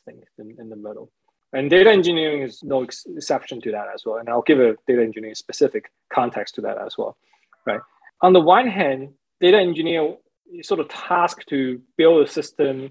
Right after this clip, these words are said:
or maintain a system that completely democratize your data ecosystem to everybody, right? You wanna make everybody self-serve and just go on their own, so to speak, right? And on the other hand, the traditional way of thinking is, "No, no, no, no, no, that's crazy, right? We wanna control everything, right?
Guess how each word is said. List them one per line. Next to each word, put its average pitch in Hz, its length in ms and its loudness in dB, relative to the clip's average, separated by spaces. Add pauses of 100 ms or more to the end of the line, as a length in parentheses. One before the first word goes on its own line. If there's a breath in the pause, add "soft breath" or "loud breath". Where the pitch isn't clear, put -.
(140)
or 139 80 -8
maintain 135 300 -4
a 147 60 2
system 139 400 -4
that 123 260 0 (720)
completely 160 420 4
democratize 127 680 0
your 117 260 -4 (360)
data 127 180 4
ecosystem 117 500 -2
to 120 100 -10
everybody, 107 440 -8
right? 107 180 -10
You 131 100 6
wanna 208 200 8
make 170 180 8
everybody 156 500 6
self-serve 120 640 -4
and 113 240 -16 (320 loud breath)
just - 280 -10
go 165 140 8
on 143 120 6
their 123 120 2
own, 107 280 -6
so 120 100 -10
to 107 100 -10
speak, - 380 -16
right? - 140 -20 (1300)
And 185 200 6
on 180 160 4
the 175 100 6
other 220 200 6
hand, 156 180 -2
the 147 60 -4
traditional 151 580 -4
way 135 100 -2
of 131 120 -4
thinking 165 240 -8
is, 131 140 -10
"No, 160 180 0
no, 175 100 4
no, 160 100 0
no, 147 140 2
no, 135 120 -4
that's 151 460 -4
crazy, 147 400 4
right? 117 120 -6
We 135 80 0
wanna 147 180 0
control 139 360 -4
everything, 117 400 -8
right? 113 140 -20